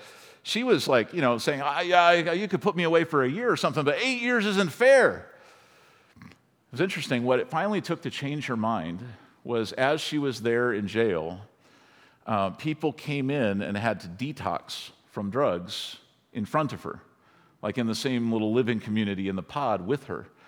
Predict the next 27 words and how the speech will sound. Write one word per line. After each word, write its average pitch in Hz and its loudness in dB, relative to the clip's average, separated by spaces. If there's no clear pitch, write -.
And 113 -8
she 185 -2
would 170 4
see - -4
people 135 -6
throwing 139 0
up 120 -2
and 104 -6
shaking 110 -4
and 110 -2
walking 135 2
away 123 2
with 110 -2
brain 131 -2
damage 101 -2
and 107 -2
wa-, 120 0
walking, 131 2
not 139 4
able 139 0
to 123 0
speak. 165 -4
There 123 -4
was 113 -4
one 143 0
lady 131 0
that 107 0